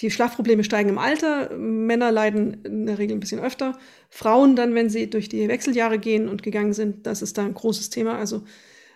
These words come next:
ähm, gestörte Nachtruhe ist, ähm, für viele, ähm, wirklich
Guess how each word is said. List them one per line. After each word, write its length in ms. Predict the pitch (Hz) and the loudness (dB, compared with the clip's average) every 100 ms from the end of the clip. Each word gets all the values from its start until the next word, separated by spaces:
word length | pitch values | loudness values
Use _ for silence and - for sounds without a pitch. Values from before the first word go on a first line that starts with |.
| - | -10
ähm, 480 | 240 208 196 196 196 | -2 0 2 0 -2
gestörte 380 | 202 - 214 208 | -4 -4 -2 0
Nachtruhe 500 | 220 - - 214 202 | -2 -4 -2 0 0
ist, 360 | 196 - - | -2 -8 -8
ähm, 260 | 196 196 190 | -8 -6 -8
für 240 | - - | -12 -16
viele, 640 | 202 - 277 277 247 160 - | -10 0 2 2 0 -4 -8
ähm, 580 | 151 127 127 - 208 208 | -12 -12 -12 -12 -8 -6
wirklich 380 | 220 220 185 | -4 -4 -8